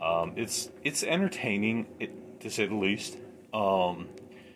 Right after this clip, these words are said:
i-, is it gonna win, you know, an award? Probably not. But I think it's worth a shot and just checking it out for if you're a sci-fi fan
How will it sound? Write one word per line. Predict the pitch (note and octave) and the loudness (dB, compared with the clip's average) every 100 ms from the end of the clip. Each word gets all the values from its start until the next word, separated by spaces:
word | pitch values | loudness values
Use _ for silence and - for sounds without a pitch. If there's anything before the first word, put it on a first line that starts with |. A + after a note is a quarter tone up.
| - - - - - - - - - - - - | -20 -20 -20 -20 -20 -20 -20 -20 -20 -20 -16 -4
i-, | |
is | A#2 G#2+ G2 | 0 0 0
it | |
gonna | G#2+ G2+ | 0 2
win, | F#2+ G2+ G2+ F#2+ - - - - | 4 4 4 2 -4 -10 -12 -8
you | A2+ | -2
know, | G2+ F#2 | 2 2
an | F#2+ | 2
award? | F#2+ C3+ F#3+ G3 G3 - | 2 4 6 6 4 4
Probably | F#2 - D#2+ | 4 4 2
not. | G#2+ C#3+ D#3+ - - - - | 4 4 2 -6 -14 -16 -6
But | G#2+ G#2 - - - - - - | 0 2 0 -8 -20 -20 -20 -2
I | A#2 | -2
think | A2 A2+ F#2+ | 0 -2 -2
it's | G2 - | -6 -2
worth | G2 G2 - - - - - - - | 0 0 -4 -16 -20 -20 -20 -20 -14
a | - | -6
shot | - G2+ F#2+ - | -2 2 2 2
and | G#2+ | -4
just | - A2+ | -8 -2
checking | - G#2+ G2 | 0 0 2
it | F#2 | 6
out | G2 G2 | 6 6
for | - G2+ - | 0 -2 -2
if | G2 - | -6 -2
you're | F2+ | -2
a | - | 2
sci-fi | A2 A2+ - A#2+ | 2 4 4 2
fan | A#2 B2+ B2+ C3+ | 2 0 0 -2